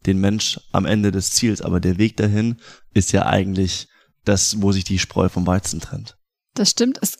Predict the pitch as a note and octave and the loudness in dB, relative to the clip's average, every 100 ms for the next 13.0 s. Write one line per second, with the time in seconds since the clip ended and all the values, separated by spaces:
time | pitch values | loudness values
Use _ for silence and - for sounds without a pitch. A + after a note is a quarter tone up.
0 | - - G#3 G#3+ D#3+ - E3 D#3 - A3+ | -10 -2 0 2 0 -2 -2 -2 0 0
1 | B3 G#3 F#3+ G3+ G3+ G3 B3+ G#3 F3+ F#3+ | 0 0 0 0 2 2 0 0 2 2
2 | A#3+ - - A3 G3+ G3+ G3 G#3+ G#3+ - | 0 -2 -4 -2 0 2 2 2 -2 0
3 | F3+ G3+ - G#3 F#3+ F#3+ - - F#3+ F3+ | 0 0 0 0 0 0 -2 -2 0 0
4 | F3+ - F3 - - F3+ G#3+ - - F3+ | 0 -2 -2 -2 -2 -2 0 0 0 0
5 | F#3 G3+ F#3+ G3+ A3 G3+ F3+ F#3 - - | 0 0 0 0 0 0 -2 -4 -4 -2
6 | F3+ F#3+ F3+ - G#3 G3 E3+ E3+ G3+ G3 | 0 0 -2 0 0 2 0 0 0 0
7 | F#3 F#3 F3 F#3 F#3+ F#3 - F#3 - F3+ | 0 0 0 0 0 -2 0 0 0 0
8 | F3+ E3+ D#3+ - - A#3+ - E3+ F#3 - | 0 0 -2 -2 0 0 0 -6 -8 -6
9 | - D#3+ E3 A3 - - - - - G#3 | -2 -2 0 -2 -4 -14 -14 -14 -2 2
10 | F#3+ G3 - G#3+ B3 A#3 G#3 G3+ A3 A3+ | 4 4 2 0 0 -2 0 0 0 0
11 | G#3 G#3 - A3 G#3 - G#3+ G#3 G#3+ F3+ | 0 0 0 -2 -2 0 0 0 0 0
12 | G#3 G#3 G#3 G#3 - - A3 A3+ A#3+ | 0 0 2 0 -2 -2 0 2 0